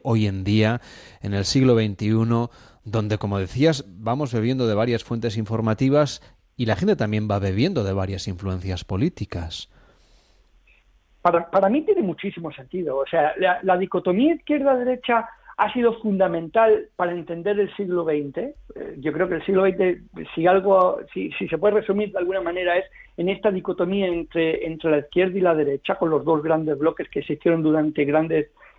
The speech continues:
Speaker 2: eh, durante varias décadas en el siglo veinte. Y yo creo que esta dicotomía sigue sirviendo para explicar, eh, em, lo que está pasando hoy en día.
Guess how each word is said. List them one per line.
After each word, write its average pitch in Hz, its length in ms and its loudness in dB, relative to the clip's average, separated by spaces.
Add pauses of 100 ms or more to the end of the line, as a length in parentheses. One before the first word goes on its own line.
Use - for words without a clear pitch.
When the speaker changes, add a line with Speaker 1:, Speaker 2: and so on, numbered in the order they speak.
(120)
Speaker 2:
eh, 160 240 4
durante 151 340 0
varias 160 280 2
décadas 165 360 2
en 160 100 0
el 156 100 0
siglo 160 240 2
veinte. 156 360 2 (380)
Y 175 140 0
yo 285 160 4
creo 359 200 6
que 240 300 4
esta 294 220 -2
dicotomía 277 840 0 (520)
sigue 339 260 4
sirviendo 269 480 2
para 190 160 2
explicar, 165 720 2
eh, 160 260 2 (360)
em, 160 280 -6
lo 170 160 2
que 170 120 -4
está 196 200 0
pasando 180 440 0
hoy 170 180 2
en 160 140 -6
día. 160 260 2